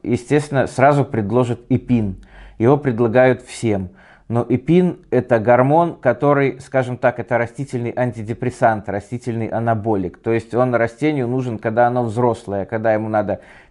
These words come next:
пережить холод, либо пережить сырость, либо какие-то другие не-, неблагоприятные условия. То есть оно как иммунитет повысить,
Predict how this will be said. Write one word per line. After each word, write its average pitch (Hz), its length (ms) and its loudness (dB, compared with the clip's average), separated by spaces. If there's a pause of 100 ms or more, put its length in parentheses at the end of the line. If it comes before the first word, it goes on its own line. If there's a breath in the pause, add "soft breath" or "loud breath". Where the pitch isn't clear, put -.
пережить 113 460 0
холод, 151 580 4 (540 soft breath)
либо 117 340 0
пережить 117 640 0 (540 soft breath)
сырость, 151 540 4
либо 117 240 0
какие-то 113 400 -2
другие 113 380 2
не-, 135 120 2
неблагоприятные 113 1200 0
условия. 101 540 -2
То 117 180 -2
есть 120 200 -2
оно 120 200 2
как 120 400 0 (320)
иммунитет 117 640 0
повысить, 131 560 0